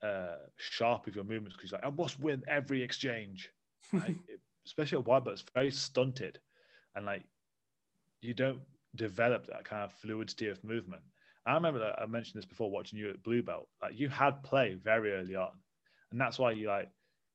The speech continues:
Speaker 1: you're like, you're like a ballerina, like an
Speaker 2: <laughs>
Speaker 1: angry ballerina when you roll, like, and you have been since you were a blue belt. And this is why, again, it's terrifying. Like, I always say, you always move like a silverback gorilla.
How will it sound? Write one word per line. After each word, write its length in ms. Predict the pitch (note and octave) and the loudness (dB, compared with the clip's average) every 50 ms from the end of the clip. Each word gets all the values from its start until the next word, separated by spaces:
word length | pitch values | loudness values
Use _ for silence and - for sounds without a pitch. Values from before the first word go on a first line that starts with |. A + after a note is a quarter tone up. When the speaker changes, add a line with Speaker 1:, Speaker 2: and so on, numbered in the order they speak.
| _ - | _ -2
Speaker 1:
you're 200 | A#2 C#3 D3+ C#3 | 2 4 4 6
like, 340 | C3 A#2+ G#2 G2 - - - - - | 6 6 4 4 0 -8 -18 -12 -2
you're 140 | A2 D3 | 0 2
like 160 | E3+ F#3 F#3 - | 2 2 0 -4
a 40 | |
ballerina, 800 | - - - B2 C3 C3 A#2 G#2 G#2 A2+ B2 A#2 G#2 F#2 D#2 - - _ _ _ _ - | -8 4 8 10 10 10 8 6 4 2 2 0 0 -4 -8 -12 -16 _ _ _ _ -6
like 160 | A2 - - | 2 6 8
an 160 | A3 A3 A3+ | 8 8 10
Speaker 2:
<laughs> 60 | G3 | 8
Speaker 1:
angry 520 | B2+ - G3 C3+ B2+ B2+ B2 A#2 A2+ - - A2 - | 8 8 8 8 8 6 6 6 4 0 -2 2 4
ballerina 680 | A#2 G#2+ G#2+ G#2+ G2+ G2 G2+ G#2+ G#2+ F#2+ - - - _ _ _ _ | 6 6 6 4 0 0 0 0 -2 -4 -6 -8 -12 _ _ _ _
when 180 | G2+ A2 A#2 A#2+ | -4 -2 -2 0
you 180 | - B2+ B2 | 0 0 0
roll, 400 | G#2+ G2 - F#2 F2 - - - _ _ _ _ _ - | 0 0 0 -2 -2 -4 -8 -16 _ _ _ _ _ 2
like, 400 | - C3+ B2+ A#2 - - - - - - - _ - - - - - _ _ _ _ - - D#3 | 4 4 4 4 2 -2 -6 -8 -12 -16 -18 _ -20 -20 -20 -20 -20 _ _ _ _ -12 -4 -2
and 100 | D3+ E3 | 0 0
you 60 | D#3 | 2
have 200 | C#3 F#3 G3 F#3+ | 2 2 2 2
been 100 | - C#3+ | 2 0
since 240 | C3 - C3 B2 - | 0 -2 -4 -2 -2
you 60 | A2+ | -2
were 60 | G#2+ | -2
a 20 | F#2+ | 0
blue 200 | G#2 B2+ B2 G#2+ | 4 4 4 4
belt. 280 | F#2+ F2 E2+ - - - - - - - - - | 2 0 -4 -6 -10 -12 -12 -12 -12 -12 -2 2
And 340 | A#2 A#2 A#2 A2+ A#2+ D3+ D#3+ | 2 2 2 2 0 -2 -2
this 120 | - - D#3+ | -4 -4 -4
is 60 | D#3 | 2
why, 220 | D3 C3 A2 G2+ | 6 8 8 8
again, 200 | G2+ F#2+ A#2 G2+ | 6 4 0 0
it's 100 | - - | 0 -6
terrifying. 500 | - - A2+ A2+ G#2 - - F2+ F2 E2 | -2 2 4 4 4 2 0 -2 -2 -2
Like, 120 | E2+ - - F#2 F#2+ G2 - - - | -6 -10 -10 -12 -14 -14 -14 -8 -6
I 60 | G2+ | -4
always 280 | G2+ G2+ G2 F#2+ G2 - | -4 -2 -4 -4 -6 -4
say, 120 | - G2+ G2 | -2 -2 -2
you 60 | F#2+ | 0
always 220 | F#2+ F#2+ F#2 F#2+ | -2 -4 -4 -6
move 140 | G#2 G2+ F#2 | -8 -6 -6
like 120 | F#2 F#2 - | -8 -8 -8
a 20 | |
silverback 500 | - - A#2 G#2 G2 G2+ F#2+ G2 F#2+ - | -4 -2 -2 0 0 -2 -2 -4 -4 -4
gorilla. 380 | - G2+ G#2+ G#2+ F#2+ E2+ - | -4 -4 -2 -2 -2 -4 -6